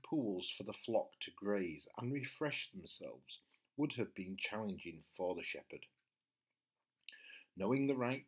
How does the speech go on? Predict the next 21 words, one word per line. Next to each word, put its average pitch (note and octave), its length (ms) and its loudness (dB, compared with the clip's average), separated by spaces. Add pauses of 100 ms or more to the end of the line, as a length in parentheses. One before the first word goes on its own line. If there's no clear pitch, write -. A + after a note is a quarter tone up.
paths - 400 -2
to B2 140 4
avoid A#2 340 0 (100)
danger G2 460 0 (400)
would B2 140 6
have C#3 220 2
been A2 300 2
life-saving G2 800 2
for F2+ 60 -4
the E2+ 100 -4
sheep. D2+ 340 -4 (1800)
The C#3 80 0
Psalm's D3+ 460 0 (120)
analogue F#2 460 0 (340)
reminds B2+ 560 4
us F2 280 -4 (140)
that G#2 180 2
we A2+ 160 2
should - 280 0
take G#2+ 300 -2
advantage A2+ 680 -4